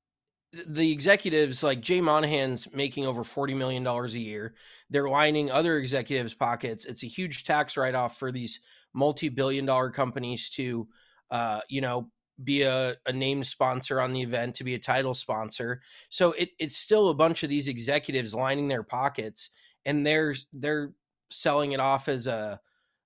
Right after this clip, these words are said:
a five oh one C nonprofit organization. Like, they don't make any money, when in reality, the, uh, you know, the executives are just making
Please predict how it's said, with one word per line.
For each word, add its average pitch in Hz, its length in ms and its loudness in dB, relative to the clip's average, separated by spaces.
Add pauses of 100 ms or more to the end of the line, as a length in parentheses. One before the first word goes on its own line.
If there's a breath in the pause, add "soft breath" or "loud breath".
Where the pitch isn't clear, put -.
a 131 100 2
five 147 320 4
oh 143 80 2
one 139 300 0
C 135 580 -2 (240)
nonprofit 135 640 2
organization. 127 800 -4
Like, 113 220 -4
they 135 100 0
don't 123 240 -4
make 131 240 -2
any 120 160 -6
money, 117 500 -2 (260 soft breath)
when 143 140 2
in 147 100 4
reality, 127 880 2
the, 113 720 -8
uh, 107 400 -2 (800)
you 139 160 0
know, 131 160 0
the 131 120 0
executives 123 640 -2
are 117 120 -2
just 123 340 -4 (300 loud breath)
making 123 560 -4